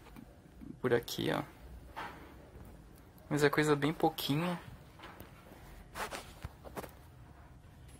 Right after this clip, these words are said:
Tiramos aquele mau contato que tinha aqui atrás, né?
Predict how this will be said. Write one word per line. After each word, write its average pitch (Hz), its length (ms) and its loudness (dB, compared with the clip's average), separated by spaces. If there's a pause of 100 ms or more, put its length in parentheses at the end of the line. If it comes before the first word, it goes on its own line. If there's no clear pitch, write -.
(360)
Tiramos 156 440 8
aquele 143 880 4 (920)
mau 131 160 4
contato 127 480 4
que - 80 0
tinha 131 140 2
aqui - 120 0
atrás, 123 500 4
né? 135 200 0